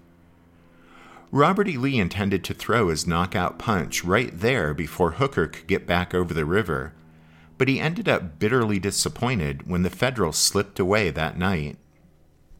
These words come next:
Even as they mourned Stonewall Jackson's death, Southerners nevertheless celebrated Chancellorsville as a great victory. But to Robert E. Lee,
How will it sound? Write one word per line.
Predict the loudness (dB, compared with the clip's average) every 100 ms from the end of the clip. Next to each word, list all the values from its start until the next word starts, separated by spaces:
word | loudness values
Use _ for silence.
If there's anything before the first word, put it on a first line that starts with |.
| -20 -20 -20 -20 -20 _ _ _ -20 -20 -20 -20 _ -4
Even | -2 2
as | 0 2
they | 2
mourned | 2 2 2 2 0 -4
Stonewall | -4 -2 0 2 2
Jackson's | 0 0 -2 -2 -4 -4 -4
death, | -2 0 -2 -6 -18 _ _
Southerners | -4 0 0 0 0 0 0 -2
nevertheless | -4 -2 -2 0 0 0
celebrated | 0 0 0 0 0 0 -2
Chancellorsville | -2 -4 -4 -6 -4 -4 -4 -4 -4 -4 -4
as | -6 -4
a |
great | 0 0 0
victory. | -4 -6 -6 -8 -6 -10 _ _ _ _ _ _ _ _ -20 -20 _
But | -2 0
to | 2
Robert | 4 4 4 0
E. | 0
Lee, | 0 0 -2 -2 -8